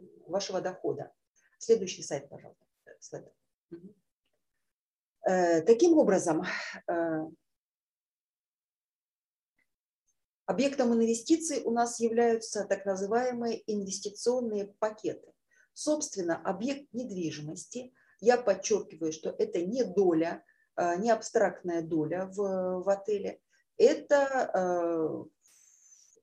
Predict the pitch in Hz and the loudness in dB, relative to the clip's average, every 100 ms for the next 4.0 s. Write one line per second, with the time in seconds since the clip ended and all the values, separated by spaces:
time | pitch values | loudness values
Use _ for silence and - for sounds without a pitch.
0 | - _ _ _ _ _ - - _ 202 | -20 _ _ _ _ _ -20 -20 _ -4
1 | 202 208 247 220 151 147 233 226 - - | 0 4 6 6 6 4 2 2 -2 0
2 | 160 156 160 160 151 - 269 247 160 214 | 0 0 -4 -8 -4 0 2 2 0 2
3 | 226 - 190 175 170 151 135 143 151 | 0 -2 -6 -4 -6 -8 -8 -10 -10